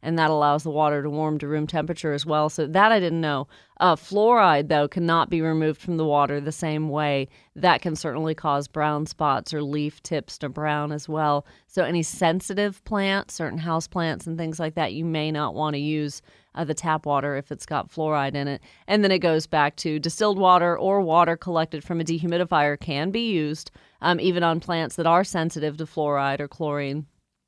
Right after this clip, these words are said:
And along with rainwater, those are good choices for watering things.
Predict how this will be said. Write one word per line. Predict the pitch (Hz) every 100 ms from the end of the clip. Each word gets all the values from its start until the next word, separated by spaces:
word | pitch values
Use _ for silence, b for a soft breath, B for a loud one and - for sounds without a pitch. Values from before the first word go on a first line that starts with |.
| _ -
And | 180
along | 160 160
with | 156 156
rainwater, | 156 156 156 147 147
those | 143 147 165
are |
good | 220 247 240
choices | - 208 190 196 180 - b b b b b b b b b
for | - 247
watering | 220 196 180 160 170
things. | 175 156 151 165 -